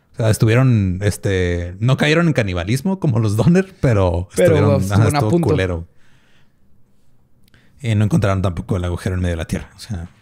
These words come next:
Speaker 1: eso no, no, no lo encontraron. La idea de un planeta hueco se mantuvo viva en un pequeño segmento de la población y continúa hoy <laughs> con grupos y teorías que se han puesto de moda en internet.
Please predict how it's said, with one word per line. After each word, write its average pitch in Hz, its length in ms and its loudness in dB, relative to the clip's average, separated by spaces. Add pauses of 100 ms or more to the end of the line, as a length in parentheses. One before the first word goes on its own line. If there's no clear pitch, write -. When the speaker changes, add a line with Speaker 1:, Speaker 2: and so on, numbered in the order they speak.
(220)
Speaker 1:
eso 98 300 -8
no, 90 200 -4
no, 90 380 -4
no 98 140 0
lo 101 80 2
encontraron. 90 500 0 (1200)
La 131 140 2
idea 139 200 6
de 151 360 6
un 127 140 6
planeta 139 380 2
hueco 147 440 0
se - 180 0
mantuvo 113 760 2
viva 156 440 2 (380)
en 101 240 0
un 110 100 2
pequeño 123 420 0
segmento 107 460 0
de 113 80 0
la 101 100 -4
población 117 580 -6 (840)
y 127 120 -4
continúa 170 500 4
hoy 214 200 4 (460)
<laughs> - 440 -20
con 160 220 2
grupos 143 460 0 (180)
y 156 160 2
teorías 147 400 2
que 139 100 0
se 135 60 2
han 127 80 0
puesto 127 280 0
de 131 80 2
moda 110 360 4
en 117 160 2
internet. 127 460 0